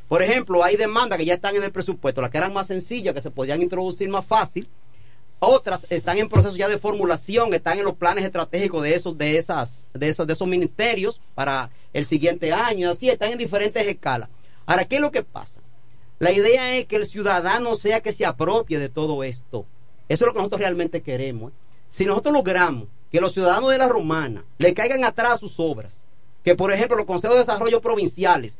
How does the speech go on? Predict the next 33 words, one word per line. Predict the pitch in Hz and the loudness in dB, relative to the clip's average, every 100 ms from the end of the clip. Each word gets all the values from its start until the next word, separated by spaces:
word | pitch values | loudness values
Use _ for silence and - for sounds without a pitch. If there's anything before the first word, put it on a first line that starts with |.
| - | -2
la | 175 | 0
gente | 180 208 247 | 2 4 4
les | 240 | 4
reclame | 220 - 190 175 | 0 -2 0 0
al | 147 | 0
consejo, | 143 143 151 135 | -4 -6 -4 -2
"Venga | 165 233 | 0 0
acá, | 185 185 | 0 -2
consejo, | 175 147 - 127 107 - - - | 0 -4 -4 -6 -8 -14 -14 -2
ustedes | 170 175 208 254 | 0 4 4 6
priorizaron | 254 233 - 220 240 240 | 6 4 2 4 4 4
y | 220 202 196 - | 2 2 0 -4
consolidaron | 202 190 180 185 208 | -2 2 4 4 2
tantas | 196 196 220 214 | 0 -2 2 2
demandas | 202 165 165 151 | 2 0 0 -2
para | 143 139 | -2 -2
La | |
Romana, | 139 135 123 127 131 | -2 -2 -2 -2 2
¿dónde | 254 277 | 4 4
están | 220 196 | 0 0
esas | 180 - 139 | -2 -2 -6
demandas?". | 127 113 101 98 - - - | -6 -6 -8 -8 -12 -14 0
El | 175 | 0
consejo | 196 185 214 247 | 2 -2 2 2
tiene | - 208 285 | 4 2 2
la | 277 | 2
obligación | 254 220 175 160 143 | 2 2 -2 -2 -2
de | 143 | 0
darle | 143 185 | 0 -2
seguimiento | 196 208 170 165 247 139 | -2 2 2 2 0 -4
a | |
todo | 123 147 139 | -4 -2 -2
esto. | 131 123 - | -2 -6 -14